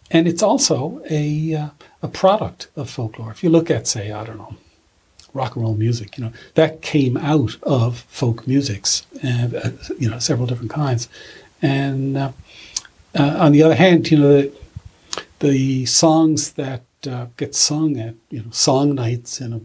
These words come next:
bar, you know, traditional folk songs, often they were the product of earlier periods of popular culture.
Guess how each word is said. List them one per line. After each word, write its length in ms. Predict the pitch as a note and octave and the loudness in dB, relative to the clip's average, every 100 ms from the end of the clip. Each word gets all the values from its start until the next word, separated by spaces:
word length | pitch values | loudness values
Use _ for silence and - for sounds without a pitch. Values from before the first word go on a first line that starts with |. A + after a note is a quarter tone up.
| - _ _ | -14 _ _
bar, 360 | - A#2 C#3+ A2 | -6 -2 -2 -4
you 80 | A#2 | -8
know, 220 | A2+ A2+ | -8 -10
traditional 420 | - A#2+ B2+ - A2 | -14 -12 -12 -10 -12
folk 240 | - D3+ | -10 -10
songs, 320 | - A#2 A#2 - _ _ _ _ _ - - | -8 -8 -8 -12 _ _ _ _ _ -12 0
often 520 | D3 D#3 D#3+ C3+ A#2+ | 2 2 2 0 0
they 300 | C3+ C#3+ D3+ | 4 4 4
were 260 | D3 C3+ B2+ | 0 -4 -4
the 100 | A#2 | -6
product 540 | - D3 F#3 A2 - _ _ _ - | -4 -2 -2 -4 -8 _ _ _ -6
of 320 | B2 A2 - - | -4 -4 -8 0
earlier 280 | C#3+ C3+ A#2+ | 2 2 0
periods 520 | A#2+ D3+ B2 G#2+ - - | 0 0 0 -4 -10 -10
of 260 | B2+ A#2 A#2+ | -6 -6 -8
popular 320 | - A#2 A#2+ | -8 -8 -8
culture. 420 | A#2 C3+ A#2 A#2 | -12 -10 -10 -12